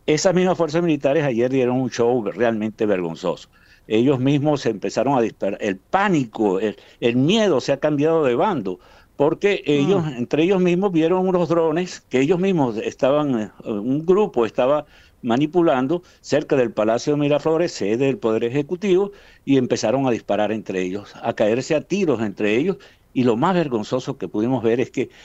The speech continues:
Speaker 1: los generales que, que forman la cúpula, los pocos militares que todavía le son leales al régimen, salían corriendo,
Speaker 2: Ujú.
Speaker 1: huyendo,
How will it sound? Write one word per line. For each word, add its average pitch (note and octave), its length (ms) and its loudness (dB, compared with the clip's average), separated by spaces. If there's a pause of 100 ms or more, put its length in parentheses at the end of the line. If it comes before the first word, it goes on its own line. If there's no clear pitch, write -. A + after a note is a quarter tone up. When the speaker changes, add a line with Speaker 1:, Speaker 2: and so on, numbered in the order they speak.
(140)
Speaker 1:
los A2 160 0
generales B2+ 600 0
que, G2+ 280 -4
que G2+ 160 -4
forman C#3+ 360 0
la A2+ 100 0
cúpula, C#3+ 600 0
los G2 220 -4
pocos D#3 500 -2
militares G#2+ 840 -2
que G#2+ 140 -4
todavía G#2 360 0
le C3+ 80 0
son C3+ 220 -4
leales B2+ 400 2
al G2 100 -4
régimen, D#3+ 340 0 (300)
salían A2+ 480 -2
corriendo, B2 720 -4
Speaker 2:
Ujú. F2 80 0
Speaker 1:
huyendo, B2+ 600 -2